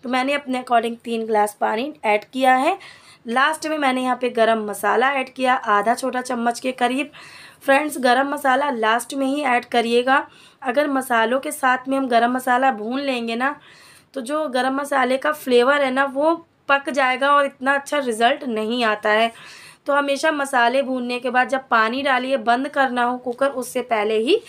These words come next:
ऐड कीजिए, फिर देखिए कितना बढ़िया टेस्ट आता है। चलिए, अब इन्हें इसे कर दिया है कवर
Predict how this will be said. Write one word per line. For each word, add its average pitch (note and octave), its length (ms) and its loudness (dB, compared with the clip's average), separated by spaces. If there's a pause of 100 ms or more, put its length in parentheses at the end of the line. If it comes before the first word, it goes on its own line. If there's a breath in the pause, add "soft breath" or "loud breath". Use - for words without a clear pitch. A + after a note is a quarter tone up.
(380 loud breath)
ऐड A#3 220 2
कीजिए, A#3 340 -2
फिर D4+ 240 -6
देखिए B3+ 320 0
कितना B3 380 -2
बढ़िया G#3+ 360 0
टेस्ट C#4 420 0 (480 loud breath)
आता G#3 320 0
है। G#3 260 -4 (600)
चलिए, C4+ 360 0
अब C#4 160 2
इन्हें B3+ 280 -4
इसे B3 200 -4
कर A3+ 240 0
दिया G#3 200 0
है G#3 120 0
कवर C4+ 440 2